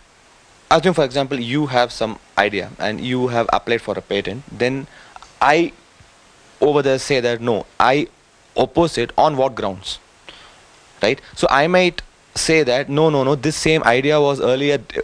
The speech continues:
it was earlier said in an I triple E conference on this date in this place, this, uh, you know, all these other proofs. So I will send all those, all those proofs to the office. The office will then share that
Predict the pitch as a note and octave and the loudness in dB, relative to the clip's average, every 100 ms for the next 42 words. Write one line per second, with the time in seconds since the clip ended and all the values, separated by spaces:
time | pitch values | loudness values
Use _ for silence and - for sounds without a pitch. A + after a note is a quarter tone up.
0 | - - A2+ A2+ C3+ C3+ C3+ B2+ C3+ D3 | -8 -8 -4 -2 0 0 0 0 0 0
1 | D3+ - - - - - B2 D3+ C#3 C#3 | -2 -6 -20 -10 -6 0 2 2 2 2
2 | E3+ - - - A#2+ C3 C#3 B2+ B2+ A#2+ | 0 -8 -20 -2 0 0 -2 -2 0 0
3 | A2+ - D3+ C#3+ C3 A#2+ B2+ - B2+ B2 | 0 -2 -2 0 0 0 -4 -2 -2 0
4 | A2 A#2 - - A2+ D3+ B2 B2+ A#2+ - | -2 -4 -4 0 0 0 -2 -2 -4 -4
5 | - - - G2 B2 F3+ - B2 B2 A#2+ | -20 -20 -4 0 0 2 2 2 0 -2
6 | A2 A2+ A#2+ G2 - D3+ B2+ E3+ F3 D#3 | -2 -2 -4 -6 0 2 2 2 0 -2
7 | D3 B2+ B2+ C3 - - - - - - | 0 0 0 -4 -6 -18 -8 -4 -4 0
8 | - B2 B2+ A#2+ - B2 - A#2 C3+ G#3+ | 0 2 0 -4 -6 -8 -4 -2 -2 -4
9 | - - - A#2 F#2 - - - - - | -10 -4 -2 -2 -8 -10 -14 -20 -20 0
10 | - - C#3+ E3+ G#3 F#3 E3 E3+ E3+ - | 2 4 2 0 -2 -2 0 0 0 2
11 | C#3 D3 B2+ D#3 - | 2 2 2 0 -2